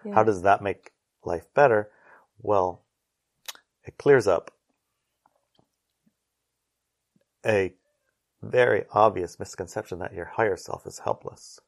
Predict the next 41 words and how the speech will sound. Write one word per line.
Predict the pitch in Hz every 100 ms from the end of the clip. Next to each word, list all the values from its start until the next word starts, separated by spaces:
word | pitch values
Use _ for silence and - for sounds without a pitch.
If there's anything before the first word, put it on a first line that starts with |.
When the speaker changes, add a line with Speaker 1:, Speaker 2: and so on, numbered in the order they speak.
| _
Speaker 1:
Right, | 208 190 - _ - - -
right. | - - - - - -
Yes. | 175 165 - - _ _ _ _ _ _ _ _ _ _ _ _ -
Yeah. | - - _ 123 _
Speaker 2:
It's | -
not | 87 92 82
a | 78 _ _ -
very | 87 82
good | - 82
interpretation. | 95 - - - - 95 208
Speaker 1:
Mm-hmm. | 98 _ - - -
Speaker 2:
But | - 254
Speaker 1:
The |
other | 294 349
bit | 294 254
that's | 240 233
interesting | 233 233 233 240 214
to | 208
me | 190 185 180 185 -
is | - 190
Speaker 2:
Uh-huh. | 202
Speaker 1:
that | 190
often, | - 247 - - 202 190 190 190 196 -
and | 202
I | 247
have | 262 -
told | 247 233
people | 220 202 202
to | 196
do | 190
it | 180 -
too, | - 339 294 202 196
is | 180 185 202
when | 202
they | 202
can't | 196 220 226 214
get | 196 -
through | - 190
to | 196 185
a |
person, | 180 202 202 196 180 185